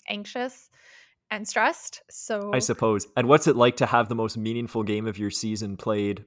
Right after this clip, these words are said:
Speaker 2: uh, one week into your <laughs> season?
Speaker 1: Well, that was the one thing, too. I thought the ending of the game was absolutely hilarious because there's no one in the stands. It's super
Speaker 2: <laughs>
Speaker 1: quiet, right? And they won, and normally,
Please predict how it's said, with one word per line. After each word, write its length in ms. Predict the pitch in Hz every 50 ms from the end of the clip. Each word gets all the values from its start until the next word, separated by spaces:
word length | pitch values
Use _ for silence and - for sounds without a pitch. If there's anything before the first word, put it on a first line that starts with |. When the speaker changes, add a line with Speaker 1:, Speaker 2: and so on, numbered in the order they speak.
| _ -
Speaker 2:
uh, 360 | 107 104 101 98 95 95 92 - _ _ _ _ _ _ _ _ _ _ _ _
one 280 | - 113 104 120 120 117
week 220 | 120 135 131 - -
into 260 | - 139 139 - 160
your 180 | 143 117 113 110
<laughs> 140 | - -
season? 360 | - 151 - - - - - - - - - _ _ _ _ _ _ _ _ 247 254 - - - - - 359 330 311 285 349 311 285 - - - 269 - - - - - - - - -
Speaker 1:
Well, 180 | - 381 381 381
that 100 | - 339
was 140 | 294 415 494 - 571 571
the 60 | 440
one 200 | 311 311 320 349
thing, 200 | - 403 392 392
too. 220 | - - 330 339 349 -
I 160 | - 302 320
thought 320 | 311 - 294 302 302 302 -
the 140 | 359 330 - -
ending 360 | 233 233 233 254 254 294 294
of 120 | 311 302
the 100 | 277 311
game 320 | 233 - 220 226 254 269 269
was 220 | 269 254 - - _ _ -
absolutely 520 | 233 233 233 233 - 269 226 277 285 285
hilarious 680 | 277 302 240 220 202 214 220 240 277 320 359 370 359 - - - - - - _
because 440 | - 294 - - 311 269 269 247 247
there's 240 | 294 285 277 254 277
no 160 | 277 269 277
one 140 | 302 320 359
in 120 | 370 359
the 100 | 349 359
stands. 460 | 339 - - 240 226 226 233 240 240 -
It's 200 | - 247 - - - - -
super 300 | - 311 - - - 190
Speaker 2:
<laughs> 0 |
Speaker 1:
quiet, 460 | - - - 294 226 262 311 269 247
right? 280 | 226 233 254 277 370 - - - - - - - _ -
And 240 | 302 302 302 311 269
they 120 | 311 285 269
won, 480 | 254 226 254 359 480 466 381 339 349 349 -
and 180 | 277 269 269
normally, 600 | 269 294 320 339 339 330 311 285 262 247 254 269